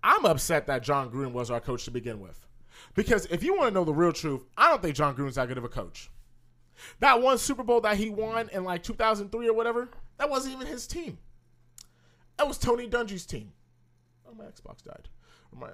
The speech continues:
my PlayStation turned off. So that wasn't even his team.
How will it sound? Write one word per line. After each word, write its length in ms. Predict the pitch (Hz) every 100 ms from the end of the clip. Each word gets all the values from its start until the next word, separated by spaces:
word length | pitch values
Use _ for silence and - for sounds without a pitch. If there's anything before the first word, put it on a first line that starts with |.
| -
my 60 | 147
PlayStation 500 | - - 110 101 160
turned 200 | - -
off. 140 | - - - -
So 420 | - 202 185 -
that 160 | 147 214
wasn't 280 | 233 220 214
even 180 | 202
his 200 | 196 190
team. 340 | - 208 165